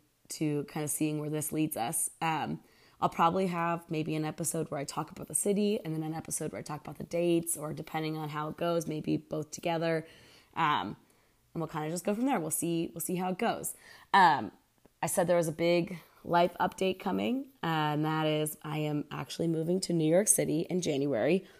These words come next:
So I am getting out of Oklahoma City, which is definitely very bittersweet. Uh, I,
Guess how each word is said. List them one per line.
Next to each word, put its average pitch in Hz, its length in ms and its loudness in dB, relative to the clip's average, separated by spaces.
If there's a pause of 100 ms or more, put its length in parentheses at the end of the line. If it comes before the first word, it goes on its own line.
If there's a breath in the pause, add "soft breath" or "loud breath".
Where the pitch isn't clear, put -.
(240 loud breath)
So 156 440 0
I 151 200 -6
am 147 400 -4 (1300 soft breath)
getting 190 240 8
out 190 160 10
of 180 100 6
Oklahoma 185 440 2
City, 185 320 2
which 165 220 0
is 156 200 0
definitely 185 440 0
very 170 320 4
bittersweet. 160 760 2 (380 loud breath)
Uh, 151 400 2
I, - 140 -10